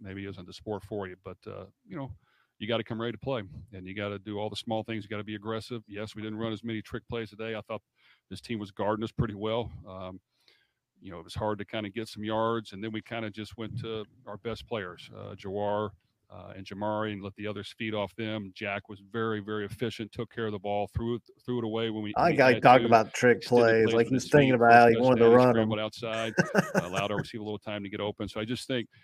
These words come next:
Speaker 1: um, his maturity level showed up, uh, and executed very well. And I gotta give our offensive line credit. Uh, these guys play hard, don't get a lot of credit, but we ran the football, uh, against a solid defense.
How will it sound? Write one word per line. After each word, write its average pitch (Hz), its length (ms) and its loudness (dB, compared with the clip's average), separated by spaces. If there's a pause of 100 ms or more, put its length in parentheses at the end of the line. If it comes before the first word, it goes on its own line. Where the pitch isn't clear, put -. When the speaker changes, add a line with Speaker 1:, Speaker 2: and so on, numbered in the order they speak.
(300)
Speaker 1:
um, 92 460 -10 (120)
his 131 220 -2
maturity 113 360 -6
level 110 260 -4
showed 117 340 -2
up, 123 180 -2 (400)
uh, 98 220 -8
and 107 160 -6
executed 110 500 -8
very 110 200 -6
well. 107 340 -4
And 165 100 -10
I 165 100 -10
gotta 165 200 -10
give 135 140 -10
our 123 100 -2
offensive 120 300 -6
line 110 160 -4
credit. 95 400 -6
Uh, 92 160 -10
these 101 160 -10
guys 104 240 -8
play 104 220 -8
hard, 107 280 -6
don't 101 120 -10
get 98 100 -12
a - 20 -12
lot 98 140 -10
of - 60 -20
credit, 113 340 -8 (380)
but 92 120 -12
we 104 80 -16
ran 113 240 -8
the 113 80 -10
football, 107 540 -2 (340)
uh, 95 200 -14
against 101 360 -12
a 98 40 -18
solid 107 460 -4
defense. 107 560 -8